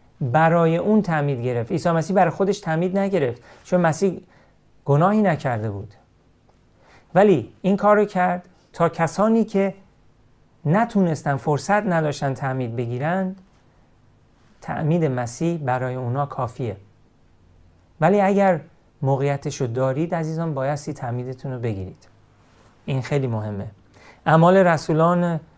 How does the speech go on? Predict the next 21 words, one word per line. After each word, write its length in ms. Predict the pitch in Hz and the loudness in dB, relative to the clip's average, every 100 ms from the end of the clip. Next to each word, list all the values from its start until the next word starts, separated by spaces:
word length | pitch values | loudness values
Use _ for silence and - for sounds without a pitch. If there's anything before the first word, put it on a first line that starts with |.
| _ _ _ _ _ 131 | _ _ _ _ _ 2
دو 160 | 147 151 | 4 4
سی 180 | - | 2
و 40 | 143 | 2
هشت 220 | 151 - | 2 0
رو 60 | 160 | -2
که 120 | 151 | -2
خوندیم، 520 | - 180 180 175 160 | 0 2 4 4 4
حالا، 400 | 147 147 160 160 - _ _ _ _ - _ _ - | 4 4 4 2 -6 _ _ _ _ -20 _ _ -2
اه، 160 | 139 135 | 0 2
می‌خوام 500 | 139 - 160 160 - _ _ | 0 4 4 4 -4 _ _
باب 340 | 139 147 156 160 | 2 4 6 2
شونزده 460 | - 143 123 156 | 0 -2 2 2
رو 80 | 175 | 4
براتون 400 | 170 160 160 156 | 2 0 -2 -4
بخونم. 500 | 143 151 143 147 151 - | -4 -4 -4 -4 -8 -6
اعمال 320 | 131 139 151 | -2 0 0
رسولان 560 | 143 120 - 139 135 120 | 0 -2 -4 -4 -4 -6
شونزده، 720 | - 127 117 107 139 160 165 - _ _ _ _ _ _ _ _ _ _ _ _ _ _ _ _ _ _ _ _ 127 | -8 -6 -6 -2 0 0 -4 -14 _ _ _ _ _ _ _ _ _ _ _ _ _ _ _ _ _ _ _ _ -6
اعمال 320 | 120 131 131 | -4 -2 -4
رسولان 800 | 110 107 117 - 120 120 117 104 | -4 -6 -8 -8 -6 -4 -6 -8
شونزده، 800 | - - 117 107 113 127 160 | -12 -8 -6 -6 -4 -4 -4